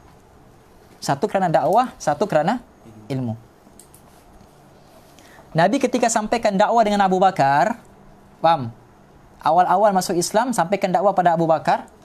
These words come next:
Abu Bakar tanya, "Ya Rasulullah, sekarang ni apa yang benda yang saya buat?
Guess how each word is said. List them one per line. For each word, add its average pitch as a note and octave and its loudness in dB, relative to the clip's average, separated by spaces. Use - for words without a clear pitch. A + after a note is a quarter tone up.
Abu F3 2
Bakar G#3 0
tanya, A3 0
"Ya G#3+ 4
Rasulullah, A3+ 0
sekarang A3+ -2
ni C4+ -2
apa A#3+ -2
yang A3 -2
benda G#3 0
yang F#3 -2
saya E3 -2
buat? C3 -2